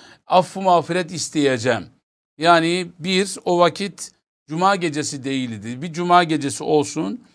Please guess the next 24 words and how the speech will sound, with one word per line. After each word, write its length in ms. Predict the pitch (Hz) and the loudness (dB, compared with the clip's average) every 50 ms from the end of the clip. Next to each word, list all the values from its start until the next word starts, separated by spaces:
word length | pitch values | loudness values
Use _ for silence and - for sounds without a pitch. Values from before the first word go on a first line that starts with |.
| _ _ _ _ | _ _ _ _
bir 180 | 131 160 165 165 | -4 -2 0 0
de 80 | 190 | -2
seher 340 | 170 - - 180 175 202 208 | -2 0 0 2 4 4 4
vakti 360 | 202 190 180 151 - - 165 | 6 6 4 4 4 0 -4
olsun." 460 | 147 139 131 123 113 - - 135 123 113 | -2 -2 -2 -4 -4 -6 -8 -8 -6 -6
dedi. 460 | 120 113 117 147 175 196 226 320 - - _ _ _ _ | -6 -4 -2 0 0 0 0 -2 -6 -12 _ _ _ _
Cuma 280 | - 135 147 156 160 165 | -6 2 4 6 6 6
gecesi 440 | 151 143 139 123 127 120 - - 175 | 4 2 -2 -2 -4 -6 -6 -6 -6
seher 380 | - - 147 127 143 160 165 | -6 -4 -2 0 2 2 2
vakti. 540 | 156 139 127 110 - - 110 107 107 110 156 | 4 2 0 -2 -4 -8 -12 -12 -12 -2 0
Buradan 240 | 214 233 233 208 180 | 0 2 2 2 0
anlaşılan 480 | 156 139 135 123 107 123 123 127 131 165 | 0 -2 -2 -4 -6 -8 -8 -8 -6 -6
o 100 | 196 170 | -6 -6
ki 280 | - 233 247 262 294 - - - - - _ _ _ | -6 -6 -6 -6 -8 -12 -20 -20 -20 -20 _ _ _
yani 280 | - 160 160 160 156 | -2 -2 0 0 -2
makbul 760 | 123 104 104 131 170 175 - - - 196 190 220 247 247 226 196 170 156 - - _ _ | -2 -4 0 0 0 0 0 -6 -14 -8 -4 -4 -2 -2 -2 -6 -8 -10 -14 -18 _ _
anlarda 640 | 165 165 165 170 170 170 165 165 160 156 190 190 | -4 -4 -4 -4 -2 0 0 0 0 -2 -4 -4
da 200 | 175 165 139 120 | -4 -4 -6 -4
dua 360 | 127 147 160 165 170 175 165 156 | -4 0 2 4 4 4 4 4
edilme. 320 | 143 131 139 123 117 113 113 | 2 0 -2 -4 -6 -8 -10
Çünkü 180 | 147 156 147 | -10 -8 -8
bu 160 | 139 151 143 147 | -6 -6 -2 -2
basit 340 | 151 143 - 180 160 147 | -2 -2 -2 -6 -10 -8
bir 240 | 160 165 143 113 110 | -8 -8 -8 -8 -10